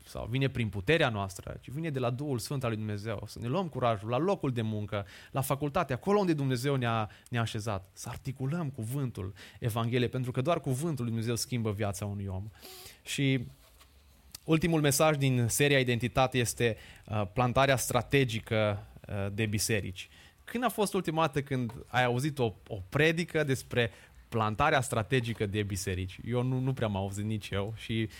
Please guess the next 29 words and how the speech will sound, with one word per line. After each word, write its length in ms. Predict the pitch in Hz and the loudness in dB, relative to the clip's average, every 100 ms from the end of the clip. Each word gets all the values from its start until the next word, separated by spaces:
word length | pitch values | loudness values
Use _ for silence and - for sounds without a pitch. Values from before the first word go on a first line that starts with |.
| - - | -20 -8
mi-a 160 | 117 120 | -2 0
fost 260 | 143 135 | 2 2
greu 180 | 131 160 | 4 4
să-mi 180 | 135 123 | 4 0
pregătesc 460 | 117 110 110 117 | 2 2 2 0
mesajul, 680 | 117 113 117 113 110 117 117 - - - | 2 0 2 2 2 0 0 -2 -10 -10
uh, 260 | 104 101 | -2 0
din 140 | 104 110 | 2 2
dimineața 600 | 113 110 113 113 - 104 | 2 2 2 2 2 0
asta, 440 | 92 - 110 123 - - - - - - - | 0 2 0 0 -12 -20 -20 -20 -20 -16 -2
dar, 400 | 135 143 143 - | 4 4 4 -2
uh, 340 | 143 123 120 113 - - - - - - | 0 2 2 0 -6 -20 -20 -20 -16 -2
am, 300 | 131 135 127 - _ | 0 0 -2 -12 _
m-am 200 | 131 139 | 0 4
uitat 240 | 143 160 | 4 4
în 80 | 170 | 2
cuvântul 420 | 139 131 156 156 | 2 2 2 2
lui 100 | 143 | 2
Dumnezeu 680 | 123 120 113 101 117 131 147 147 - - | 2 2 0 0 2 2 0 -4 -18 -14
și 440 | - 131 131 131 - - | -6 -2 0 0 -4 -4
am 180 | 131 127 | -2 2
văzut 360 | 131 151 170 | 2 2 0
că 180 | - 143 | 0 0
cuvântul 520 | 139 131 131 190 175 | 2 0 4 4 4
lui 80 | 156 | 4
Dumnezeu 260 | 147 143 151 | 2 2 2
vorbește 480 | 135 127 147 139 | 2 4 4 2
despre 340 | 110 104 - 92 | 2 -2 -2 -2
asta. 380 | 90 - - | -4 -6 -14